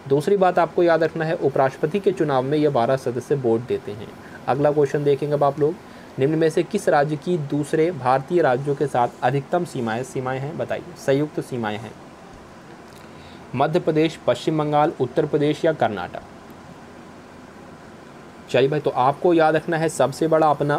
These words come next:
उत्तर प्रदेश। तो उत्तर प्रदेश की दूसरे भारतीय राज्यों के साथ सबसे अधिकतम सीमाएं हैं, ये बात आपको याद रखना है। ऑप्शन नंबर सी इस प्रश्न का सही उत्तर हो जाएगा। तो जिनका भी आंसर ऑप्शन नंबर सी के साथ है,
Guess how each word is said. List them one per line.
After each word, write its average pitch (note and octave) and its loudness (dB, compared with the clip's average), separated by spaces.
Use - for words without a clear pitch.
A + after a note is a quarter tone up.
उत्तर F3+ 0
प्रदेश। E3 0
तो D#3 -4
उत्तर F#3+ 0
प्रदेश D#3+ 0
की F3 0
दूसरे D3+ 0
भारतीय C#3+ 0
राज्यों C3 2
के C#3 -2
साथ B2+ -4
सबसे E3 0
अधिकतम C#3 0
सीमाएं D3 -4
हैं, D3+ -2
ये C#3 -2
बात A2 0
आपको A#2+ -4
याद A#2+ 2
रखना C#3+ -4
है। - -12
ऑप्शन C#3 2
नंबर F#3 2
सी F3+ -4
इस F3+ -6
प्रश्न D#3 -6
का D3+ 2
सही C#3+ -2
उत्तर D3 -4
हो D3 0
जाएगा। D3 0
तो D3+ -14
जिनका E3 0
भी F#3 0
आंसर D#3 0
ऑप्शन C#3 0
नंबर C#3+ -4
सी C#3 -6
के D#3+ -2
साथ D3+ -2
है, D3+ -6